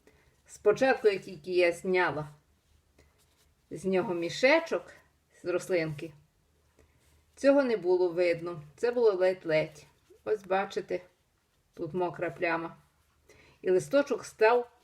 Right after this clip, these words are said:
одразу жовтіти. Це нижній листочок. Наступний листочок був ще гірший. Я не ризикнула його залишити. Ось тут видно ось таке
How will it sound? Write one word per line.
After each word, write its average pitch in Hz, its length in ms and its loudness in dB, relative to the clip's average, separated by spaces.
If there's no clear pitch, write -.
одразу 190 480 0
жовтіти. 165 640 -6
Це 214 200 4
нижній 185 500 2
листочок. 170 720 -8
Наступний 247 720 2
листочок - 720 0
був 208 280 2
ще 233 360 4
гірший. 190 640 -6
Я 180 300 4
не 208 320 2
ризикнула 226 680 0
його 180 180 -2
залишити. 175 720 -4
Ось - 220 -8
тут 202 360 -8
видно 160 560 0
ось - 180 -14
таке 151 520 -2